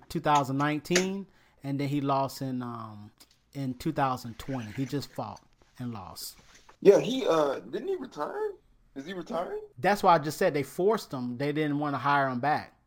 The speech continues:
Speaker 1: He didn't wanna retire.
Speaker 2: Oh, man.
Speaker 1: Yeah, that's why I was telling you that he, that Bellator and all that didn't let him, didn't wanna hire him, 'cause they wanna keep him from still fighting.
Speaker 2: <laughs> Wow, man. Yeah,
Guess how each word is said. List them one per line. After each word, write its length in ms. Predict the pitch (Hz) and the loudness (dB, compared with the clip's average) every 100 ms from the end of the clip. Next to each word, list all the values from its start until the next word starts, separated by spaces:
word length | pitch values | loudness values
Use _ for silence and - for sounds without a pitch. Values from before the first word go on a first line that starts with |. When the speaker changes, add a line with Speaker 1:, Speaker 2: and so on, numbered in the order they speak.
| _ _ | _ _
Speaker 1:
He 120 | 180 | 4
didn't 220 | 196 180 | 4 4
wanna 200 | 185 214 | 4 2
retire. 520 | 135 127 131 101 92 101 | 0 -4 -6 -6 -10 -10
Speaker 2:
Oh, 380 | 107 104 95 87 | -8 -8 -10 -12
man. 240 | 95 101 101 | -12 -10 -2
Speaker 1:
Yeah, 400 | 139 151 131 110 | 4 4 2 -2
that's 180 | - 147 | -2 2
why 100 | 165 | 6
I 40 | 139 | 6
was 140 | 131 | 4
telling 280 | - 156 143 | 2 4 4
you 80 | 135 | 2
that 140 | 135 | 0
he, 100 | 127 147 135 | -2 -6 -2
that 360 | 139 131 - 127 | -2 -2 -4 0
Bellator 560 | 147 147 143 151 147 | 4 4 2 2 4
and 120 | 139 | 6
all 180 | 139 139 | 6 6
that 320 | 143 139 123 | 6 4 2
didn't 280 | 123 147 135 | 0 2 4
let 180 | 131 135 | 2 2
him, 420 | 127 139 131 123 - - | 2 0 0 -4 -8 -2
didn't 280 | 135 160 143 | 4 6 6
wanna 180 | 143 131 | 4 2
hire 420 | 151 147 127 104 | 4 4 4 -2
him, 160 | 92 - - _ _ _ - | -10 -16 -20 _ _ _ -2
'cause 240 | - 139 | 4 4
they 160 | 123 147 | 6 4
wanna 460 | 143 143 131 123 - - _ _ | 6 4 2 -2 -8 -20 _ _
keep 260 | - 180 175 | -2 0 2
him 220 | 147 143 | 2 0
from 360 | - 131 123 123 - - _ - | 0 -2 -2 -4 -20 -20 _ -20
still 340 | - - 156 135 | -18 0 2 2
fighting. 500 | - 131 110 92 95 - - - | 2 -2 -2 -8 -18 -14 -14 -6
Speaker 2:
<laughs> 60 | - - - - - - - - - _ _ _ - | -2 -2 -2 -4 -2 -6 -6 -20 -20 _ _ _ -6
Wow, 400 | - 50 - - | 0 0 0 -6
man. 280 | - - - - - - - - | -10 -10 -10 -12 -16 -18 -14 0
Yeah, 140 | 107 | 2